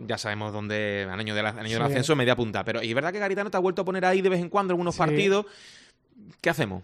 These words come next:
Speaker 2: Es,
Speaker 1: Eh,
Speaker 2: es el eterno debate. A ver
Speaker 1: eh,
Speaker 2: si, a ver si
Speaker 1: ¿papá
Speaker 2: lo
Speaker 1: o
Speaker 2: deja-,
Speaker 1: mamá?
Speaker 2: a ver si lo
Speaker 1: Eh,
Speaker 2: dejamos cerrado hoy.
Speaker 1: a ver, venga, a ver, lo que
Speaker 2: Yo,
Speaker 1: tú
Speaker 2: yo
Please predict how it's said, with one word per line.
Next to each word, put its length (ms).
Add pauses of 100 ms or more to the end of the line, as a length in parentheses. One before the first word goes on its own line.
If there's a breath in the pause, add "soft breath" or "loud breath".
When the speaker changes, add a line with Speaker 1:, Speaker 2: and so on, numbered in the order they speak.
(200)
Speaker 2:
Es, 180
Speaker 1:
Eh, 120
Speaker 2:
es 80
el 120
eterno 280
debate. 300
A 40
ver 100
Speaker 1:
eh, 40
Speaker 2:
si, 40
a 100
ver 40
si 40
Speaker 1:
¿papá 100
Speaker 2:
lo 80
Speaker 1:
o 40
Speaker 2:
deja-, 120
Speaker 1:
mamá? 320
Speaker 2:
a 80
ver 80
si 80
lo 40
Speaker 1:
Eh, 40
Speaker 2:
dejamos 300
cerrado 320
hoy. 120
Speaker 1:
a 100
ver, 200
venga, 260
a 40
ver, 180
lo 80
que 40
Speaker 2:
Yo, 40
Speaker 1:
tú 60
Speaker 2:
yo 40